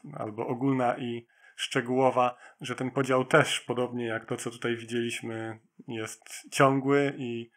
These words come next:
ludzie tak mówią, kiedy tą ogólną sztuczną inteligencję ludzkość wytworzy, kiedy to się stanie.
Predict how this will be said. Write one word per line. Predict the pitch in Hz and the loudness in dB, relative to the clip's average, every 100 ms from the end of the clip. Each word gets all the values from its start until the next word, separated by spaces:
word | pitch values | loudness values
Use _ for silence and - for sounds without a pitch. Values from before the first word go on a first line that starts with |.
| _ _ - | _ _ -10
ludzie | 120 117 120 | -6 -4 -4
tak | 120 - | -4 -4
mówią, | 127 123 117 | -2 0 -2
kiedy | 113 143 123 127 123 | 4 4 6 0 0
tą | 127 120 120 117 123 | -2 -2 -6 -10 -6
ogólną | 131 131 135 123 | -2 2 2 2
sztuczną | - 127 135 | -2 -4 -2
inteligencję | 127 123 123 131 127 127 117 | -2 -2 -2 -2 -2 -2 -2
ludzkość | 135 - 131 120 | -2 0 0 0
wytworzy, | 123 151 165 127 | -2 4 4 4
kiedy | 120 120 120 | -2 -4 -4
to | 117 | -6
się | 120 | -6
stanie. | - 143 143 131 | 2 4 4 4